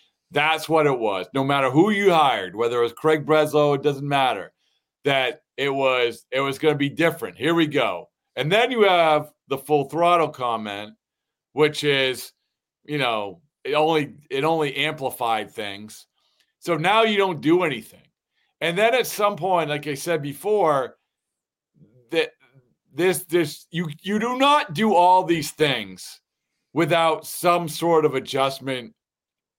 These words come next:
along the way in terms of how much money you have to spend. You just don't.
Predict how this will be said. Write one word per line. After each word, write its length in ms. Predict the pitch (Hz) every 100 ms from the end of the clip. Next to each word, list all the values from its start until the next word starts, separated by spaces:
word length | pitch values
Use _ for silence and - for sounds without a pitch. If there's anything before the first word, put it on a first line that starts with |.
| _ 151
along 400 | 143 143 143 135
the 80 | 123
way 540 | 131 123 123 120 107 _ _
in 100 | 127
terms 320 | 113 147 131 127
of 100 | 113
how 140 | 135
much 260 | 131 - 113
money 240 | 120 113
you 140 | 107
have 120 | 101 -
to 100 | 92
spend. 340 | - 87 85 _ -
You 140 | 170
just 280 | 170 220 214
don't. 380 | 226 226 139